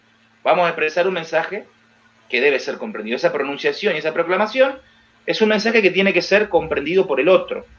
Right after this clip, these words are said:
Hay un vínculo, hay una realización propia del que mensajero hacia el, el, al, hacia el oyente.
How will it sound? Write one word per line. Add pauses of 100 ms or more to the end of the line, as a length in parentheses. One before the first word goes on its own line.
(840)
Hay
un
vínculo, (140)
hay
una
realización
propia
del
que
mensajero
hacia
el,
el,
al,
hacia
el
oyente.